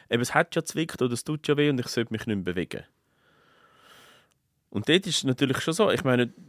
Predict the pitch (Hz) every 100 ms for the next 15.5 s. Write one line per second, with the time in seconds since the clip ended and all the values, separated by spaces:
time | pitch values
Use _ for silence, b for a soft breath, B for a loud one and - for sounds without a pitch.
0 | - - 127 - 151 160 156 - 101 104
1 | 139 156 151 147 151 147 _ - 139 147
2 | 139 135 127 127 131 123 117 127 151 170
3 | 185 233 B B B - 120 127 139 143
4 | - - 131 - 131 165 - 143 131 127
5 | 117 151 165 - 160 - 156 147 135 135
6 | 131 131 143 185 294 B B B B -
7 | 117 123 123 123 113 - 117 113 113 113
8 | 101 107 107 - - 151 277 139 - 117
9 | 113 110 67 - 107 104 82 - 104 -
10 | 196 254 233 131 110 98 87 101 107 180
11 | 247 - 127 95 95 - B B B 110
12 | 107 113 - 101 98 117 - 220 - -
13 | 117 110 104 101 107 104 98 101 - 139
14 | - 135 143 143 135 - 113 110 107 92
15 | 92 85 87 87 143